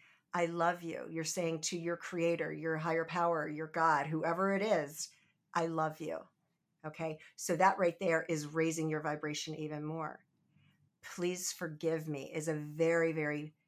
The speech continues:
high energy, high frequency phrase. "Please forgive me." So that's raising it up even more.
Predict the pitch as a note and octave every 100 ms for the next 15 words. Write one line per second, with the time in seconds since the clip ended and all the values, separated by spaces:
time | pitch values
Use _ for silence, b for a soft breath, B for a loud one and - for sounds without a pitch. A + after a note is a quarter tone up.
0 | _ _ - F3+ E3+ E3 E3 - _ -
1 | E3+ D#3+ D#3+ E3 D#3 D3+ D3+ D#3 E3 E3
2 | D#3+ F3+ D#3+ E3+ - E3+ D#3+ D#3 D#3 b
3 | b b _ _ - E3+ D3+ - - -
4 | - _ _ _ - E3 D#3 D3+ - D#3
5 | D#3 D3+ D#3 A#2+ D#3+ - E3+ E3+ E3 F3
6 | E3 E3 D#3 D3+ D#3+ D#3+ F3 A3 F3+